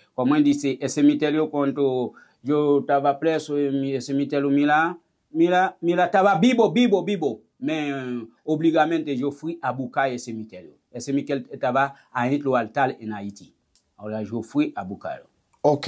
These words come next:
Speaker 1: Sí.
Speaker 2: Eh, compa, cuando ustedes hablan de ir a buscar un misterio allá directamente a Haití, eh, ¿cómo, cómo el traslado?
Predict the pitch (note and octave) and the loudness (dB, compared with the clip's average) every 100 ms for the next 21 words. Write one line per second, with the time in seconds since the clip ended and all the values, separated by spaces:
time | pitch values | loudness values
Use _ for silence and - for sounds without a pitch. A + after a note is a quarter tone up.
0 | B2 G2+ G#2+ E2+ - - A3 - C4+ C#4 | 2 2 -4 -8 -4 2 2 4 4 6
1 | A3+ G#3 A3+ A3+ A3 A3 - G#3 G3 B3+ | 4 4 4 6 6 6 2 2 4 6
2 | C#4 C4+ C4 B3 A3+ A3 A3+ A#3 A3 A3 | 6 6 6 4 6 6 8 6 6 4
3 | G#3+ G#3 G3+ G3 F#3 E3+ D3 D#3 - C#3+ | 4 4 0 0 2 4 2 0 2 2
4 | C#3+ E3+ E3 E3 F3 E3+ E3+ E3 D3 - | 4 4 4 2 2 -2 -2 0 0 2
5 | D#3 D#3+ C#3+ B2+ - _ _ _ _ G3+ | 0 0 -4 -6 -8 _ _ _ _ 4
6 | A3 A3 _ B3+ C4+ C#4 - C4 C#4 C#4+ | 4 2 _ 2 4 2 2 2 4 4
7 | C4+ A#3+ G#3+ F3 F#3 E3+ C#3 A#2 | 2 4 2 2 2 2 0 -6